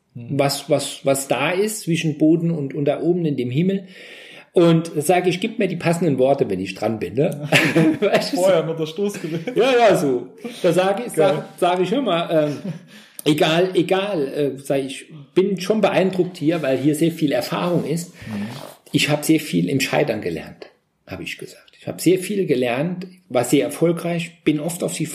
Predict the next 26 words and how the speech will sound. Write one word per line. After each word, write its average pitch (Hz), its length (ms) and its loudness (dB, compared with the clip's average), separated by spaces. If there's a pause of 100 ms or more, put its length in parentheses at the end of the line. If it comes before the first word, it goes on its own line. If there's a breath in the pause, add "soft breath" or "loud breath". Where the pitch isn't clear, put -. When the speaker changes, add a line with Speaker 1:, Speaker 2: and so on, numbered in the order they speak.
(140)
Speaker 2:
Schnauze 160 440 2
gefallen, 156 420 -4
ich - 120 -8
hab 135 120 -12
mich 110 140 -8
sehr 123 240 -2
höflich 147 340 -6
ausgedrückt. - 640 -10
Speaker 1:
Mhm. 120 80 -10 (680 loud breath)
Speaker 2:
Und 165 100 6
ich 160 120 2
glaub, 226 200 4
ich 262 140 2
hab 214 240 0
all 175 380 2 (260)
die 143 140 2
wenigsten 196 440 2
Referenzen 160 640 0
von 110 200 -4
dem, 120 240 -2
aber 120 140 2
ich 117 120 -2
hab 135 100 -2
sehr 131 160 -2
viel 127 140 -2
Lebenserfahrung.“ 110 760 -10